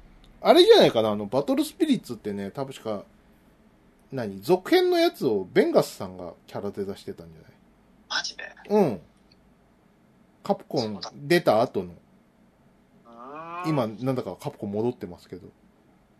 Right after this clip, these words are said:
Speaker 2: うん。
Speaker 1: ええ。
Speaker 2: カプコンの企業がまともになったからかな。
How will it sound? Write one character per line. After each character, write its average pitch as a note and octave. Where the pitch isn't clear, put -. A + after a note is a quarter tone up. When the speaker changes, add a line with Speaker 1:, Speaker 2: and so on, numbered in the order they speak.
Speaker 2:
う C3
ん。 C#3
Speaker 1:
え G2+
え。 -
Speaker 2:
カ -
プ -
コ D#3
ン C#3
の A#2
企 C#3
業 A#2+
が G2
ま A#2
と C#3+
も D#3
に D#3
な E3+
っ -
た -
か -
ら -
か -
な。 A#2